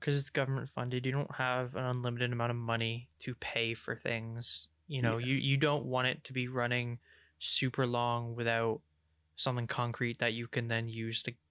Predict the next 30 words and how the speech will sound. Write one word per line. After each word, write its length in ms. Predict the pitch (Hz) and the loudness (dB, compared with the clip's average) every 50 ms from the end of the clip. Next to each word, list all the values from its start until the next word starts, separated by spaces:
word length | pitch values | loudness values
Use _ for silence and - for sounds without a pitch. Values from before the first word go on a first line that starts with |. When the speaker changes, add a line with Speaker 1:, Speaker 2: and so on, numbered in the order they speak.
| _ _ _ | _ _ _
Speaker 1:
ga-, 240 | - 123 120 - - | 0 0 0 0 -2
get 220 | 135 135 135 107 - | -2 0 0 -2 -2
funding, 480 | - - 110 113 110 110 110 110 107 | -4 -4 -4 -4 -4 -6 -6 -6 -8
whatever, 240 | 110 110 107 107 107 | -8 -8 -8 -8 -4
right? 240 | 110 117 139 - - - - - - - - _ _ - | 0 0 0 0 0 -6 -18 -20 -20 -20 -20 _ _ 0
I 80 | 165 190 | 4 4
understand 400 | 190 185 156 - 156 143 127 123 | 6 6 6 6 4 4 4 4
you 80 | 131 | 4
want 140 | 143 147 139 | 4 4 4
something 180 | - 143 127 113 | 4 4 2 2
fast, 480 | - - 110 110 120 139 - - _ | 0 0 0 0 0 -2 -4 -4 _
but, 120 | - 131 - | -2 -2 0
like, 320 | 147 139 135 135 - - - - | 0 0 0 -2 -4 -10 -8 -4
Speaker 2:
Mm-hmm. 280 | 117 104 90 87 98 92 87 - _ _ _ _ _ _ _ _ _ _ _ _ _ _ _ _ - | -4 -4 -4 -4 -6 -8 -10 -12 _ _ _ _ _ _ _ _ _ _ _ _ _ _ _ _ -8
Speaker 1:
it's, 440 | - 131 123 - - - - - - | -6 -6 -4 0 2 4 4 4 2
it's 160 | - 143 - | 2 0 0
one 100 | 147 139 135 | 2 4 4
of 40 | |
those 100 | 135 127 - | 4 2 2
things 200 | 135 131 127 123 | 0 0 0 0
that 160 | 131 120 - | 0 0 0
they, 140 | 123 123 123 | 2 2 2
uh, 120 | 123 131 - | 2 2 2
under-, 240 | - 139 127 131 - | 0 0 0 0 0
gotta 240 | 147 147 139 135 135 | 0 0 0 2 2
understand 420 | 131 127 123 - - 120 127 127 | 2 2 2 2 4 4 2 2
that, 100 | 127 - | 0 0
like, 340 | 127 123 120 110 - - - _ _ _ _ _ _ _ _ _ _ _ _ _ _ _ _ _ _ - | 2 2 0 0 -4 -10 -20 _ _ _ _ _ _ _ _ _ _ _ _ _ _ _ _ _ _ -8
you 80 | 135 123 | -4 -2
know, 260 | 120 117 117 113 | -2 -2 -2 -4